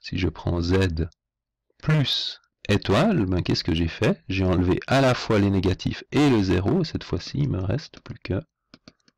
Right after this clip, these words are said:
les strictement positifs, qui est la même chose que n étoile. Donc voilà quelques petites notations intéressantes, et bien sûr par symétrie vous avez a moins,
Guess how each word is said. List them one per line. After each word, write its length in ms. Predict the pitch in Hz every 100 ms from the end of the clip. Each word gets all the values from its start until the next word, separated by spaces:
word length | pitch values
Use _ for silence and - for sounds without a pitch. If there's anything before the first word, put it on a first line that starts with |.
| _ _ _ _ 104
les 80 |
strictement 560 | 104 - 160 160 104 85
positifs, 600 | - 82 82 - 170 -
qui 80 | 113
est 60 | 107
la 80 |
même 140 | 87 82
chose 260 | - 156
que 160 | - - -
n 180 | 110
étoile. 360 | 98 - - - - _ _ _ _
Donc 140 | - 87
voilà 400 | 92 104 - - - - - _
quelques 300 | 117 110 101
petites 340 | - 85 92
notations 420 | 95 92 92 - 85
intéressantes, 600 | 82 85 82 110 123 -
et 40 |
bien 140 | 87
sûr 240 | 85 - 113
par 160 | -
symétrie 480 | - 92 90 - 110
vous 140 | 107 87
avez 220 | 82 - -
a 180 | 90 85
moins, 500 | 85 87 101 139